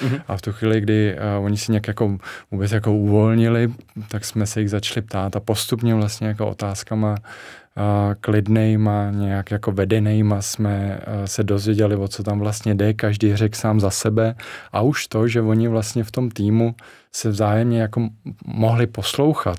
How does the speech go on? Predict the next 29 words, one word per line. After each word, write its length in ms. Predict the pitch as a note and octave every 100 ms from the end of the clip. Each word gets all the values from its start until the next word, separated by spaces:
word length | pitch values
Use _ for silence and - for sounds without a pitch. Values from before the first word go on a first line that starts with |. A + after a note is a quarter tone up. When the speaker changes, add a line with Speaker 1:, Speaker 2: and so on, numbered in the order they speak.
| -
Speaker 2:
protože 360 | F#2+ F#2+ G#2 A2
jakmile 320 | G#2+ A2+ A2
je 80 | G#2+
tam 300 | A#2 A2 A2
někdo, 500 | G2+ G2 G#2+ A2+ G#2+
<laughs> 0 |
že 120 | - -
jo, 100 | A#2
nějaká 420 | A2 G2+ A2+ A2 G#2 - -
jako 200 | G#2+ G#2+
třetí 400 | G#2+ - G2+ B2+
strana, 500 | A#2 - G2+ G2+ A2
kdo, 340 | A#2 G#2+ G2+ G#2+ - - - -
a, 240 | G#2 G2+
kdo 140 | G2+ G#2
tam 180 | A2+ A2
prostě 400 | G#2+ G2+ - B2
je 380 | A#2 G2 A2+
jako 240 | B2+ G2+ A2+
svědek 560 | - A2 G#2 A2+ A#2+
toho, 260 | - G#2 A2
řekněme, 400 | A2 G#2 A2 A2+
procesu, 720 | A2 G2 - G2+ - A2+ C#3 - - - -
tak, 240 | - G#2+ A#2+
a, 40 | A2 A2 A2 A2 A2 G#2+
v 140 | G2+ -
tu 120 | -
chvíli 340 | B2+ A#2+ B2 B2
už, 380 | A#2 - -